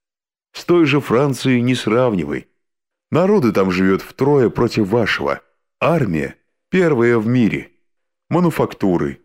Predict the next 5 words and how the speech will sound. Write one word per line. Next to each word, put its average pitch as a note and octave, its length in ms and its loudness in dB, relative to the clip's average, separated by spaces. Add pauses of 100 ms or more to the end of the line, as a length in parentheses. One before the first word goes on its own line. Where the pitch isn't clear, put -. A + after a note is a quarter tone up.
(120)
города B2 500 2
каменные. D2 720 -4 (480)
А G2 140 -2
дворцы A2+ 640 0
какие! C#2 680 -6